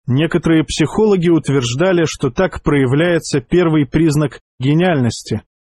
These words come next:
Но черт, как же порой тяжко с этими гениями общаться.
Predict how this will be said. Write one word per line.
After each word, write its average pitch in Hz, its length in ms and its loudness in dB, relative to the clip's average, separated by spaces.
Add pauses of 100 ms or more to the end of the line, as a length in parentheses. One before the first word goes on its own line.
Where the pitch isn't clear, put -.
(160)
Но 135 300 0
черт, - 500 -4
как 160 220 -2
же 160 160 -2
порой 156 380 0
тяжко 160 600 -2 (220)
с - 140 -6
этими 139 340 0
гениями 156 600 0
общаться. - 960 -4